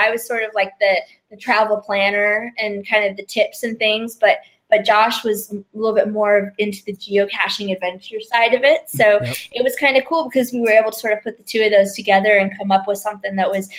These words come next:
Speaker 1: a little more unique and different than a lot of the other, uh, thousands of travel blogs out there.
Speaker 2: Right.
Speaker 1: So it's been fun.
Speaker 2: You're in Seattle. Catching a fish in Seattle.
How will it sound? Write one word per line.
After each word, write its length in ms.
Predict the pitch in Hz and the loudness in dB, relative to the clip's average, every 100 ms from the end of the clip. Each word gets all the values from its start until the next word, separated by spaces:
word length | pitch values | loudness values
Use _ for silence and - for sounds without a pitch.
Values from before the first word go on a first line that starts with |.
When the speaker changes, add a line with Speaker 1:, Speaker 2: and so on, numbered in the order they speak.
| - - | -14 0
Speaker 1:
a 40 | |
little 120 | 240 247 | 4 6
more 120 | 240 | 4
unique 460 | 233 233 220 220 | 4 0 -2 -2
and 120 | 233 202 | -2 -2
different 440 | 208 247 226 - | -2 0 -2 0
than 120 | 202 | 0
a 40 | 196 | 2
lot 220 | 190 190 | 2 2
of 80 | 196 | 0
the 100 | 196 | 2
other, 320 | 190 190 190 - _ - | 2 2 0 -4 _ -4
uh, 320 | 196 185 185 190 | 0 2 2 0
thousands 520 | 185 190 208 208 196 | 2 4 2 0 -4
of 80 | 190 | -4
travel 360 | 196 185 180 190 | -4 -2 -2 -2
blogs 380 | 185 170 170 - | -2 -2 -2 -2
out 140 | 143 - | -2 -4
there. 300 | 117 117 - _ _ _ - | -10 -10 -12 _ _ _ -2
Speaker 2:
Right. 80 | - | 4
Speaker 1:
So 240 | 233 220 | 6 6
it's 400 | 226 - _ - | 2 -4 _ -10
been 240 | 233 415 269 | -8 -4 -2
fun. 300 | 233 190 196 _ _ _ - | 0 -2 -6 _ _ _ -10
Speaker 2:
You're 80 | 135 | -8
in 100 | 117 | -8
Seattle. 520 | - 123 120 120 117 _ _ _ | -8 -8 -6 -8 -12 _ _ _
Catching 300 | - 147 - | -4 -4 -4
a 20 | 131 | -2
fish 260 | 156 143 | -2 -2
in 80 | 135 | -6
Seattle. 500 | - 143 131 131 131 | -4 -2 0 -2 -6